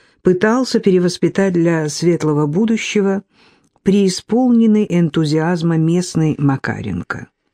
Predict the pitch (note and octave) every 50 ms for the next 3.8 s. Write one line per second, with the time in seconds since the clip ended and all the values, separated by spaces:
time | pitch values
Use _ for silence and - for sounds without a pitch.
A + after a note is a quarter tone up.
0 | _ _ _ - - - _ - - _ _ _ - G#3+ A3+ - A#3+ A3+ G3+ G#3
1 | F#3+ F3 E3+ E3+ E3+ E3+ E3+ E3 D3+ E3 D#3 D#3+ E3 D#3+ F3 F#3+ F3+ - - -
2 | F3 E3 D#3 D3+ - _ D3 D3 E3+ F3 F3 - - E3 E3 D3+ D#3 D#3+ D#3+ D3+
3 | D#3 D3+ D3 - D#3 D3 C3+ C3+ C#3+ D#3+ F3+ G#3 G#3 G#3+ A3